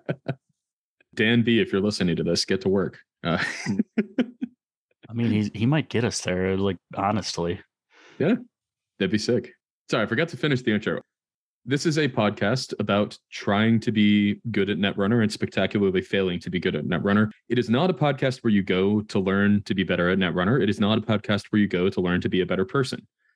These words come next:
Speaker 1: You might learn a little something about shitty beer.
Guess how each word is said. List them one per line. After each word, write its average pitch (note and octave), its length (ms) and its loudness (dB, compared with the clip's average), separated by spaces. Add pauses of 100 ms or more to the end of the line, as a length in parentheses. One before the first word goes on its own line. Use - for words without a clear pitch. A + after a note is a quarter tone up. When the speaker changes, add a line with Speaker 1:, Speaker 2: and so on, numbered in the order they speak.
(240)
Speaker 1:
You - 120 0
might G3 280 2
learn A#2+ 200 2
a A2 60 2
little A#2 220 0
something G2+ 300 0
about F2+ 200 -2
shitty F2+ 420 -4
beer. E2+ 340 0